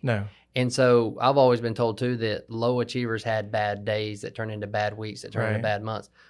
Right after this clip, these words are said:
Speaker 2: But, like, high achievers, they have a bad fifteen minutes, they flush it, they move on, and they learn to deal with it.
Speaker 1: Yeah, it's like what, uh, a Ted Lasso quote. I love that show. "Have the memory of a goldfish."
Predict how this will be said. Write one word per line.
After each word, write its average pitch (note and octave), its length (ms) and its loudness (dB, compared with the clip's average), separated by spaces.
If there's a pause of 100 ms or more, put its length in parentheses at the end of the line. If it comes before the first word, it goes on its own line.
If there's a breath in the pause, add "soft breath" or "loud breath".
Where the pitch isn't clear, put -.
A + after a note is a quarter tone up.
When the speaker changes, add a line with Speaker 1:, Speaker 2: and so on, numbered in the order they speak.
(140 soft breath)
Speaker 2:
But, A2 140 -2
like, G#2 160 -2
high A#2+ 280 2
achievers, C3 480 -2 (420)
they A#2+ 120 2
have C3 140 0
a A2 40 -4
bad A#2 260 2
fifteen B2+ 320 0
minutes, B2+ 420 -2
they A2+ 140 -2
flush B2+ 360 2
it, - 60 -6
they A2+ 100 -2
move A#2+ 220 0
on, A#2+ 220 2
and G#2+ 80 -4
they A2 80 -4
learn A2 180 -2
to G#2+ 60 -2
deal G#2+ 160 0
with G2+ 120 -6
it. - 220 -14
Speaker 1:
Yeah, B2+ 220 2
it's A#2 120 -2
like C3 200 -4
what, B2 160 0
uh, G#2+ 260 -4 (100)
a - 60 -14
Ted B2 200 -2
Lasso A2+ 380 -2
quote. - 300 -8
I A#2 60 -2
love A#2 160 -2
that G#2 160 -8
show. G2 420 -6
"Have B2 220 -2
the B2 80 -2
memory B2 260 0
of A#2 60 -4
a A#2+ 40 -10
goldfish." B2 600 -4